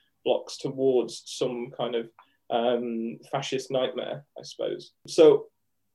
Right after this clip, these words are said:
although it, you know, we can be skeptical about what the eventual, um, or what the motivations of the Radical Party were, or eventually Feder when it, when it joins the government in,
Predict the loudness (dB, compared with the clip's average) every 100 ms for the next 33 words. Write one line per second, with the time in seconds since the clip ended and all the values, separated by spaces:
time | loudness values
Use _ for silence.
0 | _ 4 6 8 8 10 8 4 -6 _
1 | _ _ _ _ 0 0 _ _ _ -6
2 | 2 4 6 2 0 -4 -6 _ -14 4
3 | 4 4 0 0 -4 -4 -2 0 0 -4
4 | -4 -4 -2 -4 -4 -6 -2 -2 -2 -4
5 | -4 -6 _ _ _ -8 0 0 2 0
6 | 0 2 6 8 10 10 8 6 4 4
7 | 4 0 2 2 2 4 4 4 4 -2
8 | -4 -8 -8 -6 -6 -6 -4 -2 -2 -4
9 | -10 -8 -2 0 0 -6 -4 2 4 6
10 | 2 2 -4 -4 -6 -6 -6 -8 -8 -10
11 | -14 -8 -8 -8 -10 -10 -14